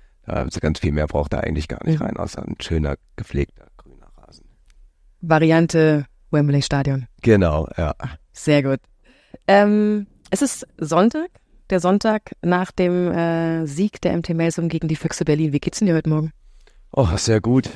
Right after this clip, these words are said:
Speaker 1: Äh, bisschen kaputt vom Spiel, noch ein bisschen angeschlagen. Aber ansonsten, äh, ja, war, war ein unglaublich cooles Spiel gestern. Äh, wir haben endlich es geschafft, auch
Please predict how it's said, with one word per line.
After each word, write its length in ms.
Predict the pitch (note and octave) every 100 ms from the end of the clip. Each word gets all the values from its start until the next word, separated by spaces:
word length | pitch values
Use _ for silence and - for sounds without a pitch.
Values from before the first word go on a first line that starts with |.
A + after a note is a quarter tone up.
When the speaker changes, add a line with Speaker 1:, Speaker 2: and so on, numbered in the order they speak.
| -
Speaker 1:
Äh, 220 | G#2 G2+ F#2+
bisschen 260 | G#2+ G#2+
kaputt 320 | - G2+ A#2
vom 220 | - G2 F#2
Spiel, 520 | - G#2 G#2+ G#2+ G#2+
noch 140 | F2+ F#2
ein 80 |
bisschen 200 | F#2 F2
angeschlagen. 640 | C#2+ F#2 - F2 F#2 G2 F#2+ - _ - -
Aber 220 | F2 E2+
ansonsten, 640 | E2+ E2+ F2+ - F2+ F2+
äh, 340 | E2 E2+ E2 D2+ D#2+
ja, 280 | G#2+ E2+ D#2
war, 380 | D#2+ D#2 D#2+ -
war 120 | D#2
ein 180 | D#2 D#2
unglaublich 480 | E2+ D2+ D#2 E2 -
cooles 260 | F2 E2
Spiel 220 | - F2+
gestern. 600 | D#2+ E2 - E2+ E2 D#2 -
Äh, 420 | - D2 D2 D2+
wir 80 | D2+
haben 100 | C#2
endlich 300 | D2+ C#2+ -
es 160 | -
geschafft, 400 | - - D2 -
auch 160 | D2